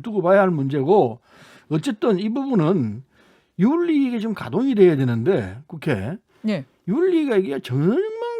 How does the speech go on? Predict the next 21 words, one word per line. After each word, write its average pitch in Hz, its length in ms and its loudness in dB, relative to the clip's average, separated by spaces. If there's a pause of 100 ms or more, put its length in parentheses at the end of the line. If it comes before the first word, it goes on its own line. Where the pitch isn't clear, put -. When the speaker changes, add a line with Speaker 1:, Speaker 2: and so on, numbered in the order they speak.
(100)
Speaker 1:
이게 262 180 -6
가동이 208 360 -2
안 147 140 -2
돼요. 147 380 2
Speaker 2:
국회 262 360 0
윤리위. 196 580 0
Speaker 1:
네. 123 340 0 (680)
지금 240 580 0 (220)
사십팔 254 500 -4
년 262 200 0
이후, 151 440 0 (100)
Speaker 2:
예. 220 60 -4
Speaker 1:
천구백사십팔 196 680 0
년 143 240 2 (260)
정부 220 280 0
수립 220 320 -2
이후, 277 260 2
국회가 202 320 -6
만들어진 180 540 0
이후 156 500 -2 (1080)
윤리위에서 190 1200 4